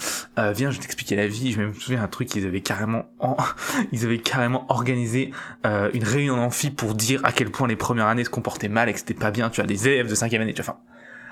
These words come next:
un délire, un délire. C'est, ça, y a pas plus comportement de connard que ça, tu vois. Euh, à, à, à, à faire la leçon. Et plus tu vas avoir, en fait, ce comportement-là, plus tu vas être perçu comme ça. Et le problème, c'est que plus t'avances dans tes compétences, plus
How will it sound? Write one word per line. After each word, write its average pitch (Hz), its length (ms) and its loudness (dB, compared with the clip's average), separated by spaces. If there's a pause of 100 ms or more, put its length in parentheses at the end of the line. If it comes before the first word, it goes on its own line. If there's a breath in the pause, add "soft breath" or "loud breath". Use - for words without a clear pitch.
(100)
un 160 80 6
délire, 226 360 2
un 139 100 6
délire. 202 220 4
C'est, - 160 -2
ça, 127 100 4
y 127 60 4
a 123 60 4
pas 151 120 4
plus 180 160 -2
comportement 151 400 2
de 147 60 2
connard 160 280 4
que 190 80 0
ça, 220 140 4
tu - 160 2
vois. 123 140 6 (320 loud breath)
Euh, 117 320 6
à, 117 180 6 (100)
à, 123 100 4 (120)
à, 110 320 6
à 117 60 4
faire 151 200 4
la 143 120 4
leçon. 180 340 2 (460 loud breath)
Et 147 160 4
plus 294 300 2
tu 294 140 0
vas 170 200 6
avoir, 160 340 4
en 123 60 2
fait, 120 240 0
ce - 160 -2
comportement-là, 127 680 0
plus 247 140 0
tu 190 100 0
vas 269 60 6
être 269 180 -2
perçu 208 580 0 (400)
comme 131 120 2
ça. - 140 2 (380 loud breath)
Et 113 60 8
le - 60 2
problème, 147 400 2 (160)
c'est 127 200 0
que - 80 -14
plus 220 160 2
t'avances 156 520 0
dans 120 120 0
tes 131 100 0
compétences, 113 560 0 (260 loud breath)
plus 220 260 4